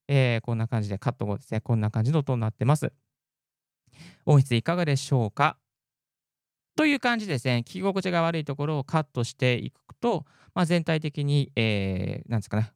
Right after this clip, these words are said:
こう、キンキン、キンキンっていうかね、なんか、なんかね、なんか、なんかや-、嫌な音が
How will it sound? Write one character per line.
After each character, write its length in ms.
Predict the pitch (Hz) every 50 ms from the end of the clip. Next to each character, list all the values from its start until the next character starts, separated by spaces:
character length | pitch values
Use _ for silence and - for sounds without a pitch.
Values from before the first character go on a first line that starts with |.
| _
こ 460 | - 120 110 107 104 101 95 - - -
う、 40 | _ _ _ _ _
キ 160 | - - 320
ン 40 | 240
キ 140 | - 120 101
ン、 120 | - - - - 135
キ 100 | - 196
ン 60 | 180
キ 100 | - -
ン 20 | 95
っ 40 | 90
て 40 |
い 0 |
う 20 | -
か 40 | 98
ね、 140 | 120 113 - _ _ - _ -
な 80 | 185
ん 40 | 165
か、 280 | - 117 98 - - -
な 100 | 160 175
ん 20 |
か 100 | - -
ね、 140 | 135 139 123
な 80 | 143 156
ん 40 | 139
か、 160 | - - - - -
な 100 | 139 170
ん 20 | 156
か 80 | -
や-、 200 | 113 135 147 - -
嫌 160 | 131 165 165
な 120 | 143 104
音 180 | 101 110 - 110
が 160 | 101 95 -